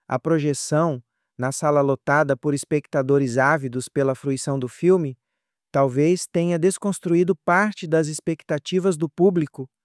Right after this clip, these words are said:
ao apresentar uma estética alternativa que poderia ser referendada como algo próximo a uma estética decolonial, capaz de instaurar fissuras nas estéticas imperiais. Nota de rodapé.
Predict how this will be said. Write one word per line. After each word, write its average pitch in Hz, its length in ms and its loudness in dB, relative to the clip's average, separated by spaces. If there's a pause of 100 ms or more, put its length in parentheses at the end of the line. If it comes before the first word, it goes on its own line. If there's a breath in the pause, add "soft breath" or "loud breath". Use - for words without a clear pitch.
(360)
ao 135 180 4
apresentar 147 720 2
uma 151 160 0
estética 147 580 0
alternativa 151 960 0 (380)
que - 100 -8
poderia 170 460 2
ser 170 220 -2
referendada 156 800 0
como 160 260 -2
algo 156 300 4
próximo 156 760 0 (380)
a 127 80 -2
uma 147 160 0
estética 147 560 0
decolonial, 139 920 0 (420)
capaz 143 480 2
de 143 80 -2
instaurar 147 580 2
fissuras 180 640 0
nas 139 200 -2
estéticas 139 600 -2
imperiais. 143 840 -4 (640)
Nota 131 340 0
de 127 80 -6
rodapé. 139 580 -2